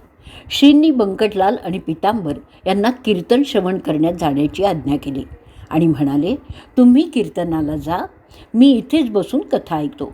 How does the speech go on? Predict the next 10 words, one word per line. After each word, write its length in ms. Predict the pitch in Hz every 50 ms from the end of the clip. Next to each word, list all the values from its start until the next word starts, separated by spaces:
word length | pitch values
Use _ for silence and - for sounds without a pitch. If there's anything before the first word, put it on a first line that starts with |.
| - _ _ _ _ - - 160
दोघेही 400 | 170 170 165 165 180 175 190 214
कीर्तनास 600 | 196 208 190 196 - 202 190 196 196 196 - 220
आले. 180 | 220 214 202 220 - _ _ - - - - - _ -
श्रींनी 440 | - - 262 269 277 285 302 311 311
मात्र 380 | 277 262 233 - - 220 247
लिंबाच्या 560 | 247 214 196 190 196 190 196 196 196 208 220
झाडापाशीच 680 | 214 208 190 170 156 165 170 - 170 165 - 196 - 262
आसन 300 | 214 165 - - 160 165
आपलं 260 | 151 - - 160 196
मांडलं. 340 | 247 277 254 190 135 -